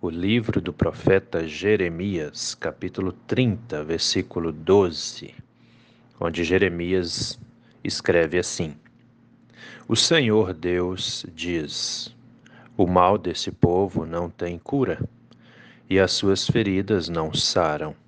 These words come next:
Mas eu lhe darei saúde novamente e curarei as suas feridas." E do Novo Testamento, as senhas diárias trazem para hoje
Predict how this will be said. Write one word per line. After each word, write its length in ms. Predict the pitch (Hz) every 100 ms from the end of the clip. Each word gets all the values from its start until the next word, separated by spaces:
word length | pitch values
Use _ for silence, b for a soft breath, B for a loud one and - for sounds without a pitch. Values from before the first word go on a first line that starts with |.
| _ _ _ _ b b b b
Mas 320 | - 95 87 87
eu 360 | 87 95 104
lhe 200 | 90 85
darei 520 | 80 87 87 82 87
saúde 800 | 87 - 80 80 85 101 92 92
novamente 840 | 87 80 76 73 76 95 104 - 101 B B B B -
e 100 | 92
curarei 960 | - - - 165 135 87 85 90 90 - b b -
as 220 | 90 87
suas 840 | - - 82 85 82 - - - - _ -
feridas." 1120 | - 87 87 85 76 69 - - - - - - - _ _ - - - B B B B B B B B - -
E 60 |
do 160 | 90 87
Novo 300 | 87 87 82
Testamento, 760 | - 90 - 110 120 120 120 135 - - -
as 160 | 85 -
senhas 360 | - 90 90
diárias 520 | - 87 85 85 80 -
trazem 500 | 85 82 80 85 78
para 260 | - 90
hoje 460 | 90 90 90 95